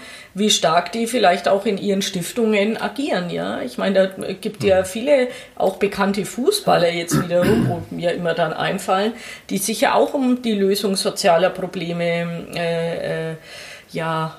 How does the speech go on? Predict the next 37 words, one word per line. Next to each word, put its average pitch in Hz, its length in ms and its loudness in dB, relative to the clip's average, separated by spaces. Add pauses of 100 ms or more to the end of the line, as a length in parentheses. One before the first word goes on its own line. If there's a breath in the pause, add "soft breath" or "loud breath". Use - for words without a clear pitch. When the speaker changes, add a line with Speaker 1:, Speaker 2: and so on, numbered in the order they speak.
Speaker 1:
antun 233 680 2
oder 180 340 4
ang-, 175 140 0
sich - 320 -6
engagieren, 190 560 2
auf 214 140 2
jeden 196 220 -2
Fall 190 200 0
mit 185 180 -4
ihrem 175 220 -2
Namen. 233 560 2 (380 loud breath)
Und 202 380 -4
da 190 380 4
finde 196 340 -2
ich 220 360 -4
ja 240 200 0
auch - 160 2
einen 285 160 0
Beitrag 180 640 4 (340 loud breath)
dazu 180 340 0
Speaker 2:
Ja. 180 140 -2
Speaker 1:
leisten, 214 500 0
dass 185 360 2
vielleicht 170 560 -2
die 170 120 -6
Fans 175 680 0
sich 240 220 -8
da 220 240 4
mehr 202 400 0
mit 220 400 2
beschäftigen. 175 800 0
Also 165 220 -2
wenn's 180 220 2
Speaker 2:
Ja. 202 60 2
Speaker 1:
jetzt - 160 -4
nicht 185 220 0
bloß, 196 420 2